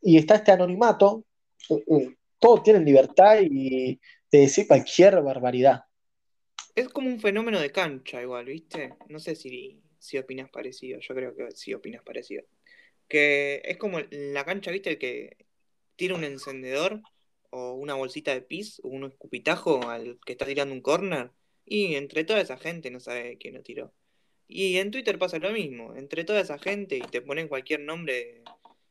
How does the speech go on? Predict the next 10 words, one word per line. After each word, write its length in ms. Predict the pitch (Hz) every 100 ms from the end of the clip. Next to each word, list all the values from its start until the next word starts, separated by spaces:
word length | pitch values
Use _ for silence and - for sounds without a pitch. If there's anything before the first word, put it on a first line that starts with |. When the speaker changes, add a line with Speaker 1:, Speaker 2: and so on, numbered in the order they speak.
| _ -
Speaker 2:
eh, 460 | 123 123 143 - _ _ _ _ -
te 80 |
ponen 300 | 123 135 143 - _ _ _ _
Pedro 340 | - 147 139 135
Pérez 300 | 180 175 143
y 60 | -
te 100 | 113
llamas 440 | 123 127 123 -
Ezequiel 400 | 117 110 - 127
Fernández 580 | 113 147 180 165 117